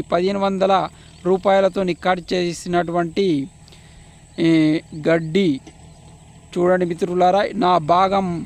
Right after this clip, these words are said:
మట్టుకు నేను కోసుకున్నాను, అటు వేరే వాళ్ళ భాగం అటు కొయ్యలేదు. చూడండి మిత్రులారా, మీరు ఇది వీడియోలో చూస్తున్నారు, ఇది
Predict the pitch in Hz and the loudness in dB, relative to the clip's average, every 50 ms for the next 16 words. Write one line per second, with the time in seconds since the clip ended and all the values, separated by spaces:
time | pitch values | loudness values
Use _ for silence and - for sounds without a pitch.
0 | - - - - - - - 202 165 170 185 175 156 - 190 185 196 180 180 175 | -12 -16 -20 -20 -20 -14 -10 -4 0 0 0 0 -2 -4 -4 -2 0 0 2 2
1 | 170 156 165 180 185 180 - - 190 185 180 175 175 202 214 196 170 175 160 165 | 2 2 2 0 0 -2 -4 -6 -4 -2 0 0 0 0 0 -2 -2 -2 0 0
2 | 180 185 185 180 180 180 180 185 175 156 147 147 147 160 170 180 170 170 180 196 | 2 2 2 2 2 2 2 2 0 0 -2 -2 0 2 2 4 4 2 0 -2
3 | 220 - - - - - - - - 170 165 160 170 - - 180 175 180 190 185 | -4 -10 -16 -20 -20 -20 -20 -12 -10 -8 -8 -8 -8 -4 -2 0 2 4 4 4
4 | 180 180 175 160 185 214 247 - - - - - - - - - - - - - | 4 2 2 2 0 -4 -6 -8 -14 -20 -20 -20 -20 -20 -20 -20 -20 -20 -20 -20
5 | - - - 180 185 185 196 190 185 180 175 185 - 202 185 190 185 185 185 185 | -10 -4 -2 0 2 2 2 2 2 0 -2 -2 -4 -4 -2 0 2 2 2 2
6 | 190 196 214 214 190 180 180 175 175 170 165 156 160 160 156 151 143 160 180 180 | 2 0 0 -2 -2 0 0 2 2 2 2 2 2 2 2 2 0 0 0 2
7 | 190 185 180 175 156 - 185 170 - - 190 175 175 175 180 202 240 285 - - | 2 2 0 0 -2 -4 -6 -6 -6 -4 -2 0 0 0 0 -2 -4 -6 -8 -14
8 | - - - - - - - - - 175 185 170 214 202 | -20 -20 -20 -20 -20 -18 -10 -4 -2 0 2 2 2 4